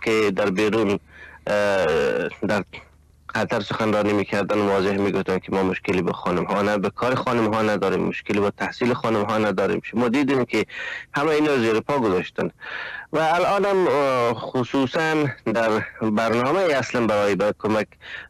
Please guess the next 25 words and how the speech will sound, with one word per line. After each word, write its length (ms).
رسانی 420
به 100
مناطق 500
محروم 420
افغانستان 600
ندارن. 300
یعنی 240
<clears throat> 480
یک 100
راه 340
مونده 520
اینه، 380
اونم 420
راه 180
مردمه 520
که 60
از 100
طریق 260
بانک‌های 440
خصوصی 600
به 120
مردم 420
برسونن 580
و 100
اونجا 540